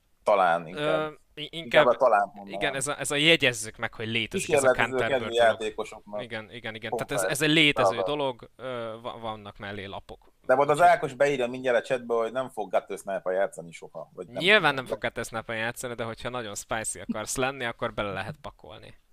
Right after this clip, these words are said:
Speaker 2: mindent.
Speaker 1: Na ja.
Speaker 2: Na, Izoni, az ezer szemű, a hat ér, két kötött fekete, két kötött zöld, két szintelen, kettő per három,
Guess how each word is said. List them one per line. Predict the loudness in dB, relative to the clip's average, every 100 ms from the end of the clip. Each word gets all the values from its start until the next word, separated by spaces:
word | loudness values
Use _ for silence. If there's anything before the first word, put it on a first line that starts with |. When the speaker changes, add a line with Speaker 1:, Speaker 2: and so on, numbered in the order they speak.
| _ -20 -20 _
Speaker 2:
mindent. | -10 -10 -10 -14 -16 -6
Speaker 1:
Na | 0
ja. | 0 0 _ _ _ _ -20 -20 -20 _
Speaker 2:
Na, | -4 -2
Izoni, | -2 -4 -2 -2 -2 -4 -10
az | 0 2 4 2
ezer | 0 0 0
szemű, | 0 0 -2 -6 -14 -14
a | -6
hat | -6 0 0 0
ér, | -6 -8 -8 -10 _ _
két | -6 -6 -4
kötött | -8 -8 -12
fekete, | -6 -6 -4 -6 -8
két | -8 -10 -10
kötött | -14 -14 -16
zöld, | -14 -10 -6 -4 -4 -8 -14 _ _
két | -8 -8
szintelen, | -6 -6 -6 -4 -4 -4 -2
kettő | -2 -2 -8 -10
per | -6 -6
három, | -4 -4 -2 -6 -10